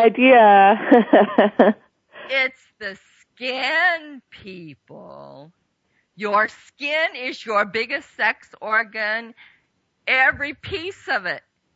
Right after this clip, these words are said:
Speaker 2: can have a sensual sexual response. Take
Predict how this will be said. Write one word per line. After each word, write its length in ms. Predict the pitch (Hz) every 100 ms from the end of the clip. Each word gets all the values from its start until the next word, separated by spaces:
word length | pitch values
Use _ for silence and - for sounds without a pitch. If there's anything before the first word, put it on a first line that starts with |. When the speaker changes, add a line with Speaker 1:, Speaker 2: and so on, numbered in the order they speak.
| _ _ _ _ _ _
Speaker 2:
can 240 | - 190 190
have 720 | 233 - 220 220 226 233 247 -
a 80 | - _ _
sensual 800 | 233 240 254 - 226 240 240 262 _ _ _ _ _ _ -
sexual 800 | 196 196 - - 202 190 196 196 _ _ _
response. 1200 | 156 147 _ _ _ 160 139 117 - _ _ _ _ _ _ _ _ _ _ _ _ _ _ _ _
Take 540 | - - 247 269 -